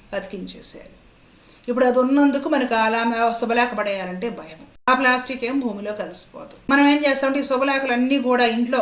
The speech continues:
ఇంటికి వచ్చిన శుభలేఖలు ఒక యాభైయో ఏమో అయిన తర్వాత ఒక సంచిలో పెట్టి తీసుకెళ్ళి దేవుడి గుడి దగ్గర విడిచిపెట్టేస్తే ఎవరు ఎత్తారు వాటిని? దేవుడి గుడి దగ్గర విడిచిపెట్టేసి వస్తుంటే ఎవరండి శుభ్రం చేయాలి? ఆలోచించండి. అంటే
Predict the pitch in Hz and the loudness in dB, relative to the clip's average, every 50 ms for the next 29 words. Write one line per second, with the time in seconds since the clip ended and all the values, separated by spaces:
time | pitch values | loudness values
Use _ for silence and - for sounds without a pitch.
0 | - - 214 220 233 247 247 240 - 233 226 - 233 208 226 226 220 220 226 233 | -2 -2 -6 -6 -4 -4 -4 -4 -4 -4 -4 -4 -4 -4 -4 -2 -2 -2 -2 -2
1 | 277 311 277 240 220 208 208 208 214 220 226 220 220 220 202 190 190 190 202 214 | -2 -2 -2 -4 -4 -4 -4 -4 -4 -4 -4 -4 -4 -4 -4 -4 -4 -6 -6 -6
2 | 208 208 208 214 214 214 269 302 - - - - - - _ _ - 220 - 220 | -6 -4 -4 -4 -4 -4 -4 -6 -6 -8 -12 -20 -20 -20 _ _ -8 -4 -4 -4
3 | 220 220 220 233 226 214 202 196 208 208 - - 220 240 262 220 208 202 208 208 | -4 -4 -4 -4 -4 -6 -6 -10 -8 -6 -6 -4 -4 -6 -4 -4 -4 -4 -4 -4
4 | 202 190 185 180 180 196 208 220 202 180 180 - - 185 185 - - - - 247 | -6 -6 -8 -10 -10 -8 -8 -8 -8 -8 -10 -12 -14 -14 -16 -12 -12 -10 -8 -2
5 | 254 233 220 254 254 247 240 - - 180 175 175 185 180 180 180 175 180 190 220 | -2 0 0 2 0 -2 -2 -4 -8 -10 -10 -10 -12 -14 -14 -14 -14 -14 -10 -10
6 | 247 220 190 - - _ _ _ _ _ _ _ _ _ - - - - - - | -10 -10 -10 -16 -20 _ _ _ _ _ _ _ _ _ -20 -20 -20 -20 -20 -20
7 | - - _ _ _ _ _ - 196 202 220 254 294 302 269 277 269 269 269 262 | -20 -20 _ _ _ _ _ -10 -4 0 0 0 0 0 -2 -2 -2 0 -2 -2
8 | 247 269 254 247 233 - 226 247 233 247 247 - 233 208 208 - 226 220 214 - | -2 -2 -2 -2 -2 -2 -4 -4 -4 -4 -4 -4 -4 -2 -2 -2 -2 -4 -4 -4
9 | 233 208 214 226 247 247 247 - 247 214 196 220 233 233 220 226 226 220 214 214 | -4 -4 -2 -4 -2 -2 -2 -2 -4 -4 -6 -6 -6 -4 -4 -4 -6 -6 -6 -8
10 | 202 202 214 226 226 226 220 - 233 226 226 226 - - - - - - - - | -8 -10 -10 -10 -8 -8 -8 -8 -10 -12 -14 -16 -18 -20 -20 -20 -20 -20 -20 -12
11 | - 214 240 285 | -10 -2 0 2